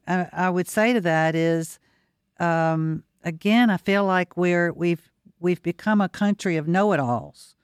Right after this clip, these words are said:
you know, and everybody knows better now than the people we used to trust to make these decisions. So now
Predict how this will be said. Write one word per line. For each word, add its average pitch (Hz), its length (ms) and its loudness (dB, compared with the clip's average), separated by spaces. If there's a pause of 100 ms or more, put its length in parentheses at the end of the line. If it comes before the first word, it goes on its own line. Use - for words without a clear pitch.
(380)
you 175 100 -2
know, 165 120 2
and 170 100 2
everybody 196 480 2
knows 185 440 4
better 185 420 2
now 151 520 2 (360)
than 165 140 0
the 175 100 -2
people 196 420 -2
we 165 140 0
used 190 440 0
to 180 100 -4
trust 160 460 -2
to 175 80 -4
make 202 260 -2
these 139 200 -6
decisions. - 640 -12 (340)
So - 160 -4
now 180 300 2